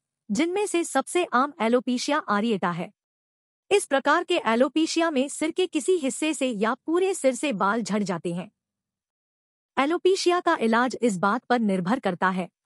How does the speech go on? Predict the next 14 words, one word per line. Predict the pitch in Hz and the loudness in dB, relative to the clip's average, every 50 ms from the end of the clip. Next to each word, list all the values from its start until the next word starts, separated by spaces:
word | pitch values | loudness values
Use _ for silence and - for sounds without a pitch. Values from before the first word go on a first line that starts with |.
| _ _ - | _ _ 0
कि | 359 | 2
इसके | 294 196 311 - - - 403 - | 2 2 0 -2 0 0 0 0
क्या | - 285 277 294 | 2 2 0 2
कारण | - 214 185 180 185 180 | 2 2 2 2 0 -2
हैं। | 165 185 - - _ _ _ _ _ _ _ _ _ _ _ _ _ _ _ _ - | -4 -4 -6 -8 _ _ _ _ _ _ _ _ _ _ _ _ _ _ _ _ 0
अगर | 294 330 403 440 415 403 | 0 2 2 0 0 0
एलोपेशिया | 262 269 294 339 339 - 330 330 - - 339 330 330 | 0 0 0 0 0 2 0 0 2 2 0 0 2
का | - 320 294 | 0 0 0
कारण | - 208 202 220 254 262 | 2 2 2 2 0 0
विटामिन | 220 214 202 - 240 240 254 294 285 220 | 0 -2 2 2 2 2 2 0 -2 0
डी | 233 254 240 | 0 0 -2
की | - 277 - | -2 -6 -4
कमी | - 202 196 233 330 311 | -2 -2 -2 -2 -2 -2
है, | 233 196 202 | -4 -4 -6